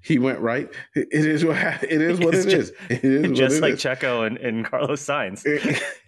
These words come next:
Speaker 1: Oh,
Speaker 2: Uh,
Speaker 1: God. Oh.
Speaker 2: this was a wild card race.
Speaker 1: Damn,
Speaker 2: This was a
Speaker 1: Checo.
Speaker 2: wild card race last year. Uh,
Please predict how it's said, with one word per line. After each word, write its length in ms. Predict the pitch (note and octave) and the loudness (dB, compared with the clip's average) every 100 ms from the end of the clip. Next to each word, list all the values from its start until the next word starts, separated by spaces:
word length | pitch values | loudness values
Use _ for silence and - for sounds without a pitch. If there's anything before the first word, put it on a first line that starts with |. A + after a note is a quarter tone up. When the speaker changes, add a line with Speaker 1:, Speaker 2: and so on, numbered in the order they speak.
| - - - B2 B2 - | -18 -18 -8 -6 -6 -4
Speaker 1:
Oh, 220 | - C3 - - A#3+ - - | -4 -4 -10 -10 -8 -6 0
Speaker 2:
Uh, 340 | B2 A2+ A2 | 2 2 2
Speaker 1:
God. 120 | A2 - - - - C3 C3+ | -2 -8 -12 -12 -16 -12 -2
Oh. 580 | C3+ F#3 F3+ E3+ D3+ C3+ | 2 4 4 2 2 2
Speaker 2:
this 200 | F3+ G3+ | 0 0
was 100 | G3 | 0
a 60 | |
wild 300 | F#3 D#3+ E3 | 0 2 0
card 220 | E3 D3+ C3+ | 0 -2 0
race. 200 | C#3 C3+ | 0 0
Speaker 1:
Damn, 200 | G#2+ F#2+ | -2 -4
Speaker 2:
This 160 | C#3 C#3 | -4 -2
was 120 | E3 | 0
a 20 | D#3 | 0
Speaker 1:
Checo. 60 | |
Speaker 2:
wild 280 | A#2+ A#2+ B2+ | 2 0 0
card 180 | C3 A#2+ | -4 -2
race 300 | A2 G#2+ - | -2 -2 -4
last 300 | G#2+ F#2+ - | -4 -4 -6
year. 320 | F#2+ F2 G2+ C3 - | -10 -10 -14 _ -4
Uh, 380 | G#2+ F#2+ F2+ | -2 0 0